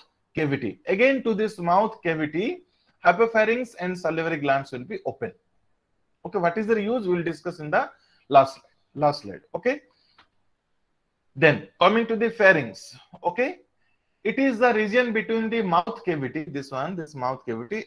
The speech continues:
and the oesophagus. That means mouth cavity is there, oesophagus is there,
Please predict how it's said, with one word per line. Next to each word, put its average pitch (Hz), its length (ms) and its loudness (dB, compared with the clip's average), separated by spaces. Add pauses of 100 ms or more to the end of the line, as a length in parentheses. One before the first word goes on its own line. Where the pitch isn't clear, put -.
and 208 320 0
the 370 260 -2 (300)
oesophagus. 147 640 2
That 175 180 2
means 254 300 -4 (360)
mouth 190 360 6
cavity 226 380 2
is 220 120 -4
there, 240 160 6
oesophagus 180 720 -4
is 143 140 -6
there, 170 220 2